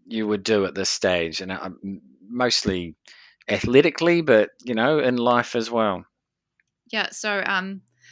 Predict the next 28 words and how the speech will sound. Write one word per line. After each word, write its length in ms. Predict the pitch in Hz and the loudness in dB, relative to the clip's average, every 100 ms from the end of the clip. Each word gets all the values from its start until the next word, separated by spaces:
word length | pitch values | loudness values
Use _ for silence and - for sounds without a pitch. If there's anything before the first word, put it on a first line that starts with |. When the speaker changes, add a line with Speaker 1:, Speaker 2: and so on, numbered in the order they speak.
| - - - | -20 -20 -12
Speaker 2:
at 120 | - | -6
that 160 | 254 240 | -4 -4
stage 320 | - 208 190 | 0 0 2
I 100 | 190 | -2
had, 360 | 214 190 180 - - | -2 -4 -4 -8 -6
um, 560 | 175 165 160 160 170 _ _ _ _ - | -4 -4 -6 -10 -16 _ _ _ _ -8
graduated 720 | 202 190 190 180 180 175 170 | -4 -4 -2 -2 -2 -4 -8
with, 220 | 180 170 | -12 -10
um, 480 | - 92 165 165 165 185 - | -10 -10 -12 -16 -18 _ -18
a 60 | 170 | -14
degree 260 | 175 180 | -10 -10
in 100 | 180 | -10
podiatry, 680 | 175 180 180 - - 269 330 _ - _ - | -10 -6 -6 -6 -8 -8 -10 _ -20 _ -14
and 120 | 180 | -8
I 40 | 185 | -6
had 160 | 185 180 _ - | -6 -10 _ -8
kind 160 | 170 | -8
of 80 | 170 | -8
been 140 | 175 | -10
working 520 | 170 175 170 165 165 156 | -12 -8 -8 -8 -10 -12
part-time, 680 | - 170 - 175 165 165 165 _ _ _ _ _ _ - | -6 -6 -6 -8 -8 -8 -14 _ _ _ _ _ _ -12
um, 220 | 170 165 | -8 -8
with 180 | 170 - | -10 -4
that 340 | 175 - - - - - _ - | -2 -2 -4 -12 -14 -16 _ -16
while 300 | 175 170 165 | -6 -6 -6
doing 260 | 175 170 | -8 -8
my 120 | 165 | -10
kiting. 440 | 165 - 175 269 | -10 -8 -6 -6